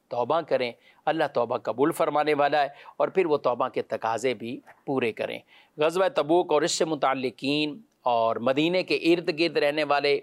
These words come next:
یا دیہات میں رہنے والے، جہاں منافقین کے احوال کو اللہ نے بیان فرمایا ہے، وہیں اس کے اندر، آ، اہل ایمان اور صحابہ کرام علیہ مردوان کی تعریف فرمائی، اور گناہ ہو بھی گیا تو ان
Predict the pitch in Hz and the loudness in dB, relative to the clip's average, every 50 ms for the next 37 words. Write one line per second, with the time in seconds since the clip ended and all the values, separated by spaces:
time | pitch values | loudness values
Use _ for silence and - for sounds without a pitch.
0 | - - 165 180 156 131 135 107 127 143 165 - - 156 147 131 127 120 117 120 | -2 -2 -2 -2 0 -2 -4 -2 0 0 0 -2 -2 -2 0 0 0 0 0 0
1 | 113 110 107 107 110 104 - _ _ _ _ _ _ - 135 151 151 156 160 156 | 0 0 0 0 -2 -4 -10 _ _ _ _ _ _ -6 -2 0 0 2 0 0
2 | 147 139 131 127 127 123 - 143 - - 180 190 220 233 226 220 220 190 - 143 | -2 -2 0 0 0 -2 -4 -8 -8 -4 -2 -2 -2 -2 -2 0 -2 0 0 -2
3 | 143 139 151 156 165 - - - 156 147 139 139 147 147 147 135 123 131 131 135 | -2 0 0 0 0 -2 0 0 0 2 2 0 0 0 -2 -2 -2 0 0 0
4 | 139 135 - 139 123 117 120 123 135 143 139 127 127 - - - - - _ - | 0 -2 -2 -2 -2 0 0 0 2 2 0 -2 -4 -8 -14 -20 -20 -20 _ -16
5 | 165 143 156 208 214 240 254 254 233 165 - 180 165 - - - 160 151 143 139 | -6 -2 0 0 2 2 2 2 0 0 -2 -2 -2 -2 -2 -2 -2 -2 0 0
6 | 147 143 143 - - - - _ _ - 123 123 123 123 123 123 - _ 156 151 | 0 -2 -2 -4 -8 -16 -20 _ _ -2 -2 0 0 0 0 0 -2 _ 0 0
7 | 165 160 147 143 139 131 135 127 127 135 139 147 151 151 - - 151 131 - - | 0 2 2 0 0 0 0 -2 0 0 0 0 0 -2 -2 -2 -2 -2 -2 -2
8 | 143 117 - 135 156 170 202 214 208 - 175 160 156 156 147 - - 147 147 143 | -4 -2 0 0 0 2 0 0 0 0 0 0 0 0 -2 -4 -4 -2 -2 -2
9 | 139 135 123 117 127 127 135 147 156 147 - 143 135 127 123 - _ - - - | -2 -4 -2 0 0 0 2 0 -2 -4 -4 -4 -4 -4 -4 -8 _ -12 -4 -2
10 | 117 113 117 123 143 135 - - 123 117 113 117 117 117 110 - _ _ _ _ | 0 0 0 -2 -4 -4 -2 -2 -2 0 0 0 0 -2 -2 -6 _ _ _ _
11 | _ _ - 135 139 139 131 135 147 151 156 156 151 131 - 127 147 180 196 214 | _ _ 0 0 0 0 0 0 0 2 2 0 0 0 0 2 2 2 2 2
12 | 220 165 170 165 160 156 156 - - _ - _ _ - 165 143 - - 165 170 | 0 0 0 2 2 2 0 -2 -6 _ -20 _ _ -2 -2 -2 0 0 0 0
13 | 175 180 180 170 | 0 0 -4 -10